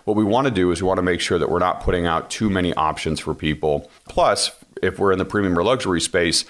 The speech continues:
you know, those kinds of buyers are used to a guided experience from the salesperson. They want to be guided through the process with recommendations so that they don't have to think so hard. And they know that they're getting the recommendations that are gonna fit their needs the most. So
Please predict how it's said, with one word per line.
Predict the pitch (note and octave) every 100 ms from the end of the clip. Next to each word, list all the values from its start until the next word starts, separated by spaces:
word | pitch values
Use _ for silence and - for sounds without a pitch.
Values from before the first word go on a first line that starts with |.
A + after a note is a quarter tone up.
| - - -
you | F2
know, | F2
those | F#2+ G#2
kinds | - G2 F2+
of | D#2 E2+ - G2
buyers | G2 C3+ E2 E2+
are | E2+
used | D#2 G#2 C#3 -
to | - F#2 D#2 D#2 E2
a | E2+ E2 D#2
guided | D2+ D#2+ E2 F2 E2
experience | D2+ - - D3+ F#2 D#2+ D#2+ E2+ -
from | - F2 E2
the | D#2
salesperson. | C#3 C3+ - - - -
They | F2
want | E2+ D#2+
to |
be | D2+ D#2+ D2+ - -
guided | - E2+ D#2+ D2
through | - G#2 F#2+
the |
process | D#2 E2+ D#2 - C#2+ -
with | D#2 D#2+
recommendations | D2+ D2 D2 D#2+ E2 - D2+ -
so | - D2
that | C2
they | D#2
don't | D2
have | C#2+ C#2+
to | D2
think | - D2 -
so | C#2 A#1+
hard. | - - - _ - - -
And | D#2+ D#2
they | D2+
know | D#2+ F#2+ D#2+
that | D2+
they're | D2+
getting | C#2 D#2+ D2+ D2 C#2+
the | C#2 D#2+
recommendations | D2+ D2+ D2+ C#2+ C#2 - D2
that | C#2+
are |
gonna | C#2 C#2
fit | - - D#2
their | - C#2+
needs | C#2 C2+ C2
the | -
most. | C2+ C2 A#1 -
So | D2+ C#2